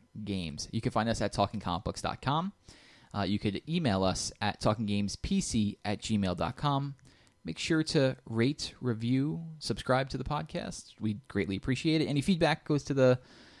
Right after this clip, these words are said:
the email as well. The aforementioned talking comic books dot com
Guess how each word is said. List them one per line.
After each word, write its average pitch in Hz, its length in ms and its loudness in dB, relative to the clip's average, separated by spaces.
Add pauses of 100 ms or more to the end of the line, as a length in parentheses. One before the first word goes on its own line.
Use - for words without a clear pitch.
(180)
the 110 140 2
email 120 300 2
as 107 300 -2
well. 90 340 -2 (800)
The 107 140 2
aforementioned 98 640 0
talking 101 260 0
comic 95 220 0
books 101 140 -4
dot 107 140 0
com 117 300 -2